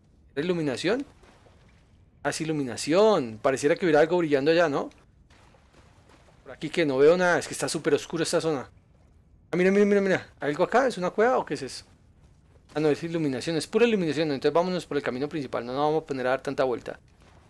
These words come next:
Pero sí, es que quiero explorar todo. Quiero mirar todo. Uh, ¿qué es esto? La cueva del conocimiento. Si desciendes por la cavidad frente a la que te encuentras, darás con la cueva del conocimiento. Allí podrás aprender más sobre los controles y mecánicas del juego, además de recibir algún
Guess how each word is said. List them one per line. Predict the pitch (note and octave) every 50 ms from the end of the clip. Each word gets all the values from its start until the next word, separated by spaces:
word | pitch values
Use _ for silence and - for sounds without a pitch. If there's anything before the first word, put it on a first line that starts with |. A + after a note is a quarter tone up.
| - - - - _ _ _ - - - - _ _ _ _ _ - - _ _ - _ _ _ - -
Pero | - B2 A2+
sí, | - D3
es | C3+ -
que | D3 C#3+
quiero | - D#3+
explorar | D3+ - - - C#3 A#2+ B2 B2 A#2+ -
todo. | - - C#3 C3 A2+ G2+
Quiero | - - C3+ D3+
mirar | D#3+ D#3 C3 B2 A2+ A2+
todo. | - C3 A#2+ A#2 - - - - - - _ _
Uh, | F3 E3+
¿qué | - - E3
es | D3+
esto? | D#3+ C#3+ - - - - _ _ _ _ _ _ _ _ _ _ - - -
La | D#3+ D#3+ D3+
cueva | - F3+ F#3+
del | G#3 G#3+
conocimiento. | A3 G3 F3 B2 B2 C#3+ D3 C#3+ A#2+ - - - - - - - _ _ _ _
Si | - F#3+
desciendes | F3+ D#3+ - G3+ G#3 G#3+ B3+ A3+ -
por | - - D4+
la | F#3 D3 -
cavidad | - C#3+ C#3 C3+ C#3+ E3+ F#3 -
frente | - - - G3 F3+ F3+ E3+ D3+ - D#3
a |
la | C#3 C3
que | - - C3+
te | - -
encuentras, | B2+ B2 - - D#3+ D#3+ D#3 C#3+ C3+ - D3+ E3 D#3+
darás | C3 C3 A#2+ A#2+ A#2+ -
con | - F3
la | D3+ -
cueva | - C3 B2 C#3
del | C#3+
conocimiento. | - D3+ C3+ A#2+ - B2 C3+ D3 C#3 - - - -
Allí | B2+ B2+ C#3
podrás | - - F3+ F3 F#3 F3
aprender | F#3 F#3 - D#3+ C#3 C3 B2
más | C3 D#3+ D#3 -
sobre | F3 E3 E3 D#3
los | C#3 -
controles | - B2 A#2 A2 - C#3 D#3 E3+ D#3+ F3
y |
mecánicas | D#3+ C3+ - - B2+ C#3 D#3+ - F3 -
del | B2 A#2
juego, | - - C3 B2+ B2 A2+ A2+ - - - - - _ _ _
además | C#3 C#3 C#3 C#3 D3
de | D3 F3+
recibir | F3 E3+ - - C#3+ C#3+ D3+
algún | D#3+ D#3 D#3+ F#3 F3+ F3+ F#3+ G#3+